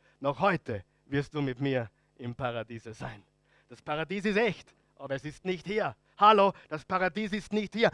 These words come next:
Jede Botschaft, die predigt auf der Erde, muss alles paradiesisch sein, ist nicht biblisch. Die Bibel lehrt uns deutlich, dass das Paradies auf der anderen Seite ist und dass wir hier vorbereitet werden auf die Zukunft, die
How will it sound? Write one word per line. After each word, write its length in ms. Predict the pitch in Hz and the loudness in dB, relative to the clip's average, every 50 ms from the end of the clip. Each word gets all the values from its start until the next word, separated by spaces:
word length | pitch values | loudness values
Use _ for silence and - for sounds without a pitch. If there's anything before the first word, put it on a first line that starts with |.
| - - - | 0 -6 -14
Jede 340 | 151 147 202 294 311 320 320 | -2 4 6 8 10 10 10
Botschaft, 720 | 311 311 302 285 - - - 165 127 113 - - - _ _ _ _ _ _ - | 10 8 6 4 4 2 0 0 0 -2 -4 -10 -20 _ _ _ _ _ _ -10
die 80 | 170 175 | -10 -8
predigt 680 | - - 165 170 202 214 170 175 156 - - - - - _ - _ _ | -8 -6 -4 -2 -2 0 0 -2 -2 -4 -6 -16 -20 -20 _ -20 _ _
auf 160 | - 135 127 | -8 -6 -4
der 120 | - - 143 | -4 -2 2
Erde, 260 | 156 180 175 165 151 | 4 4 4 4 2
muss 180 | 147 156 147 156 | 2 0 0 0
alles 240 | 151 156 143 139 | 0 0 0 0
paradiesisch 540 | - - 147 135 139 135 - 147 120 123 120 | 0 0 2 2 2 0 -2 -4 -4 -6 -8
sein, 280 | - - 123 117 117 110 - _ _ _ | -8 -6 -4 -4 -4 -6 -8 _ _ _
ist 220 | - 135 - - | -16 -16 -6 -4
nicht 220 | 175 190 190 - _ | -2 -2 -2 -4 _
biblisch. 500 | 214 226 190 143 127 107 - - - - _ _ _ _ _ - | -10 -10 -8 -8 -8 -8 -10 -14 -16 -18 _ _ _ _ _ -16
Die 80 | 139 127 | -8 -2
Bibel 240 | - 170 170 185 | 0 0 0 0
lehrt 240 | 175 143 156 156 151 | 0 2 2 2 4
uns 220 | 151 143 - - - | 4 2 0 -2 -2
deutlich, 600 | - 196 170 - - 117 104 101 - - _ _ _ _ _ _ _ _ _ _ _ _ _ | -2 0 0 -2 -4 -8 -14 -14 -16 -20 _ _ _ _ _ _ _ _ _ _ _ _ _
dass 160 | - 123 113 | -10 -10 -8
das 120 | - 127 117 | -8 -10 -8
Paradies 460 | - - 135 127 127 123 143 147 135 | -4 -2 -2 0 0 0 0 0 0
auf 100 | 139 127 | 0 0
der 120 | - 131 | 2 2
anderen 200 | 139 139 135 127 | 2 2 2 0
Seite 320 | 117 - 113 110 107 - 110 | -2 -4 -6 -6 -6 -6 -8
ist 380 | 104 101 104 - - - - _ _ _ _ _ _ _ | -8 -8 -10 -12 -16 -20 -20 _ _ _ _ _ _ _
und 160 | - - 123 | -14 -10 -8
dass 160 | - 120 - - | -6 -8 -6 -6
wir 80 | 131 | -4
hier 160 | 123 139 143 | -4 -2 -4
vorbereitet 680 | 127 - - 151 147 131 131 117 117 117 - 117 - - | -4 -2 -2 -2 -2 -2 -4 -6 -6 -8 -10 -12 -14 -12
werden 320 | 113 110 110 110 120 110 - _ _ _ _ _ | -12 -12 -10 -10 -10 -12 -12 _ _ _ _ _
auf 160 | - 101 110 123 | -12 -12 -10 -10
die 120 | - 113 | -10 -12
Zukunft, 640 | - - 151 139 - - 123 110 107 - - - _ _ _ _ _ | -10 -8 -8 -8 -6 -8 -10 -10 -10 -12 -16 -20 _ _ _ _ _
die 100 | - 117 | -20 -20